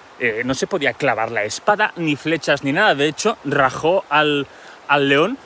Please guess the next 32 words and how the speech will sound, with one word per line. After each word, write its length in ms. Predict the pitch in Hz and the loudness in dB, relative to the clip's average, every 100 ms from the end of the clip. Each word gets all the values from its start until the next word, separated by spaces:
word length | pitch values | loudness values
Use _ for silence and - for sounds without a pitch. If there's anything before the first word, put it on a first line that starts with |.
| - | -6
con 160 | - 147 | 2 4
las 160 | 143 | 2
propias 380 | - 160 185 160 | 2 0 2 2
garras 360 | 160 156 151 123 | 2 2 2 2
del 160 | 131 | 2
león. 240 | 127 226 240 - | 2 2 0 -10
O 40 | - | 0
sea, 200 | 127 107 | 2 4
Euristeo, 580 | 175 151 151 - 151 196 | 4 2 0 0 4 4
porfa, 360 | 165 165 - 135 | 4 2 4 0
please, 340 | 147 226 - - - - | 0 -4 -6 -16 -20 -4
más 340 | 156 185 - - | 2 2 0 -4
info. 420 | 220 254 - 120 98 | 0 0 2 -2 2
Y 80 | 180 | 2
Euristeo 360 | 170 160 156 | 2 0 0
le 60 | 175 | 0
dijo, 260 | 135 - - | 0 -4 -6
"Ok, 200 | 180 - 254 | -4 -2 -2
ok, 140 | - 220 302 - - | -2 -4 -4 -10 -6
te 80 | |
daré 260 | 131 107 147 | -2 0 -2
más 280 | 185 247 - - - | 0 -2 -2 -12 -4
informaciones". 920 | 180 147 160 143 123 143 123 120 123 - - - - | -2 0 0 0 -2 0 2 2 -2 -6 -20 -14 -4
Mira, 240 | 151 98 - - - | -4 -4 -8 -16 -4
Hidra 380 | 247 240 220 330 - - - - - - | 2 4 2 0 -12 -20 -20 -20 -20 -2
es 320 | 180 147 - - - - - - - - | 0 0 -4 -14 -20 -20 -20 -20 -20 -16
una 220 | 113 135 147 | -4 0 2
bestia 560 | 208 - - 240 294 349 - - - - - - - | 2 0 -6 -4 -4 -4 -14 -20 -20 -20 -20 -20 -4
que 120 | 240 | -4
tiene 380 | - 214 214 277 - - - - - - - - | -2 -2 -2 -4 -8 -20 -20 -20 -20 -20 -20 -8
nueve 320 | 180 202 185 | 0 2 2
cabezas 600 | 143 120 101 - 113 - | 2 0 -2 -4 -4 -4